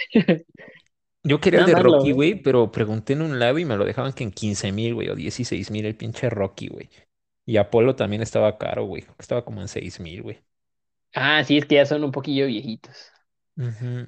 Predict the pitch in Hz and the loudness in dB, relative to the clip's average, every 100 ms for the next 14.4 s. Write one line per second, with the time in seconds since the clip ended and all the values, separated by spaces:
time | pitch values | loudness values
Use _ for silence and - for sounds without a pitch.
0 | - 139 123 123 127 135 196 254 190 214 | -10 -6 -4 -2 -2 2 4 4 4 2
1 | 269 233 196 233 196 170 196 226 311 302 | 2 2 2 2 2 0 -4 0 2 2
2 | 320 339 311 294 - - - - 254 220 | 2 2 4 2 0 -14 -16 0 4 6
3 | 190 208 233 262 247 190 185 196 247 208 | 6 6 4 4 4 6 6 4 -4 -4
4 | 156 160 - 156 135 123 120 120 120 131 | -2 -2 -2 -2 -2 -2 -8 -10 -8 -8
5 | 123 117 117 127 - 127 113 113 - 135 | -8 -12 -12 -14 -14 -14 -12 -14 -14 -14
6 | 170 _ _ _ - _ _ _ _ _ | -14 _ _ _ -20 _ _ _ _ _
7 | _ - 123 110 135 180 - - - - | _ -10 -6 -2 -2 -4 -8 -14 -18 -20
8 | - - 147 139 139 131 147 135 - 135 | -16 -10 -2 2 2 2 0 -4 -6 -6
9 | 160 117 - - 131 - _ _ _ - | -6 -8 -12 -14 -14 -16 _ _ _ -12
10 | - - - - 160 - - _ _ _ | -12 -12 -10 -4 -4 -6 -18 _ _ _
11 | _ - - - - 135 156 131 _ - | _ -12 -4 -4 -2 -6 -6 -10 _ -20
12 | - - _ _ _ _ _ - - 123 | -20 -20 _ _ _ _ _ -12 -6 -4
13 | 135 139 151 143 143 165 _ 180 185 196 | 0 2 2 0 -2 -8 _ -2 4 6
14 | 180 185 185 | 6 4 0